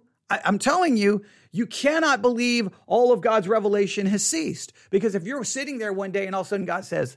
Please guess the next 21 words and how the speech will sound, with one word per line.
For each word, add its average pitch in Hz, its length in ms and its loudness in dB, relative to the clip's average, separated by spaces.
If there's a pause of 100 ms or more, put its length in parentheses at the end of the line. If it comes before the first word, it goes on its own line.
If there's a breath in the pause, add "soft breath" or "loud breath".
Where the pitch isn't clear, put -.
(100)
"Three 160 340 2
men 151 360 0
are 147 180 -2
seeking 135 480 -2
you." - 280 -10 (200 soft breath)
Well, - 100 -8
first 240 240 0
of 165 80 -6
all, 170 80 2
you 165 140 -2
would 156 80 -2
have 156 160 -4
to 165 80 -2
write 131 220 0
that 131 120 -8
down. 147 240 -4 (220 loud breath)
"Three 202 180 -2
men 185 180 -2
are 165 60 -4
seeking 135 380 -8
you." 156 160 -4